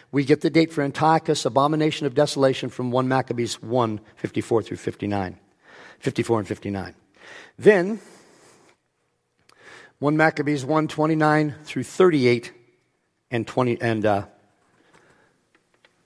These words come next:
I think I've got a wrong number there. Oh, chapter twenty-nine. No,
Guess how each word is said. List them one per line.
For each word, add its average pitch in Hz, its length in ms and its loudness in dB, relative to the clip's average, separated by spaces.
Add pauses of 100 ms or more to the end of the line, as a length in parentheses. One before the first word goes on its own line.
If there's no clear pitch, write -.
(140)
I - 40 -20
think - 140 -18
I've 117 120 -6
got 120 140 -4
a 113 40 -4
wrong 120 320 -4
number 160 220 -4
there. 90 240 -8 (2000)
Oh, 165 140 4
chapter 180 360 -2
twenty-nine. 107 460 -8 (880)
No, 123 280 0